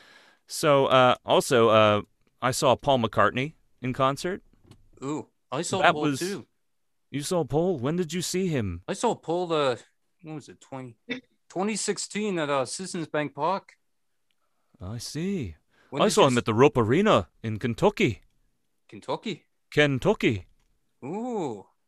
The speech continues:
Speaker 1: People are like, "What in the crap are we listening to?" So Paul, I did not meet.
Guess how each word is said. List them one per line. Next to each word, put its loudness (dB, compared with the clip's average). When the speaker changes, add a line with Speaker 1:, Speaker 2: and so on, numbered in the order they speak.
Speaker 1:
People 0
are 4
like, 2
"What -10
in -8
the -14
crap -12
are -6
we -8
listening -10
to?" -14
So -2
Paul, 4
I 4
did 0
not 4
meet. -12